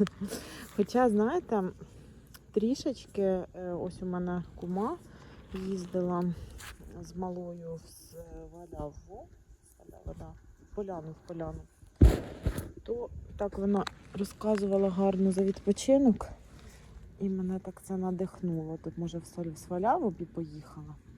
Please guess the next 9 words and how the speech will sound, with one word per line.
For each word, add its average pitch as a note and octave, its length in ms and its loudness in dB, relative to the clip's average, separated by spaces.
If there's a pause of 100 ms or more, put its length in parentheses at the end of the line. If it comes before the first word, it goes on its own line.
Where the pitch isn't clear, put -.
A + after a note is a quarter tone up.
(580)
Ну, C4 60 -8
але F#3+ 220 -2
знову E3 300 -6
ж - 140 -18
таки, - 300 -12
все A3 340 -8 (1400)
впирається F#3 840 2 (400)
куди? B3+ 480 6 (1400)
Туди. E3 540 -8